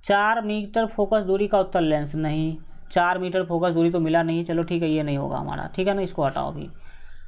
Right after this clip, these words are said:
चार मीटर नहीं निकला, एक बट्टा चार मीटर निकला है। अब एक को चार से भाग दीजिएगा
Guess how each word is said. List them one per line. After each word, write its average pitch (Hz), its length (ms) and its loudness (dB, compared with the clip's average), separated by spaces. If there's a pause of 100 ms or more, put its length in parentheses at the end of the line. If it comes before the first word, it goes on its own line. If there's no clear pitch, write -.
(160)
चार 190 280 4
मीटर 202 240 0
नहीं 202 160 2
निकला, 208 220 2
एक 202 180 2
बट्टा 196 220 2
चार 170 300 2
मीटर 156 220 -2
निकला 131 260 -4
है। 131 180 -8 (1900)
अब 202 360 2 (680)
एक 202 220 2
को 240 120 2
चार 190 320 2
से 208 100 -4
भाग 185 260 2
दीजिएगा 175 420 2